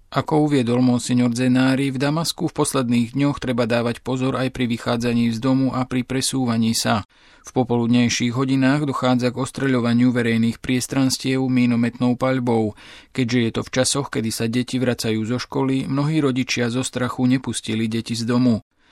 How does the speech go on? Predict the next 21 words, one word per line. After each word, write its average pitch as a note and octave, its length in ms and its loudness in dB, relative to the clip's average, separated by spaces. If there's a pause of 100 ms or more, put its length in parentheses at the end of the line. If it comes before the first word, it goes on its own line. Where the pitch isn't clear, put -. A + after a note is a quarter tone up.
(200)
Z - 80 -4
obavy A#2 400 2
o A#2+ 80 -2
svoj A#2 320 0
život C3+ 400 0
mnohí A2+ 320 0
kresťania C3 640 0
ani D3 240 0
neprišli A2+ 480 -2
do B2 160 -2
kostola A#2+ 480 -4
vo A#2 160 -4
sviatok A2+ 480 -4
svätého A2 480 -4
Marona, B2+ 480 2
ktorý C#3+ 320 -6
sa B2 160 -6
slávil A#2 480 -2
v G#2+ 160 -6
uplynulých A2 640 -4
dňoch. - 400 0